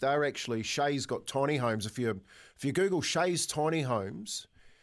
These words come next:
um, she's, like, one of the best tiny home builders in New Zealand, and her and Steve got this little business called Shay's Tiny Homes, and she's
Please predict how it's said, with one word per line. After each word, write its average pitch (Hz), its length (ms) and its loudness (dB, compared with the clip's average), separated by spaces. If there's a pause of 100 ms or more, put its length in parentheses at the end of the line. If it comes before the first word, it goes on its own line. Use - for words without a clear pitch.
(280)
um, 113 760 0 (340)
she's, 139 760 0
like, 131 180 0
one 147 160 0
of 135 60 0
the 120 60 0
best 127 360 -2
tiny 135 280 0
home 123 260 0
builders 107 360 -2
in 104 80 -4
New 101 140 -4
Zealand, 104 420 -2
and 101 180 -6
her 123 200 0
and 110 100 -2
Steve 127 420 -2
got - 140 -4
this - 160 -4
little 107 140 -2
business 107 440 -4
called 104 200 -10
Shay's 110 300 -2
Tiny 135 300 0
Homes, 95 340 -8 (560)
and 120 160 0
she's 165 400 0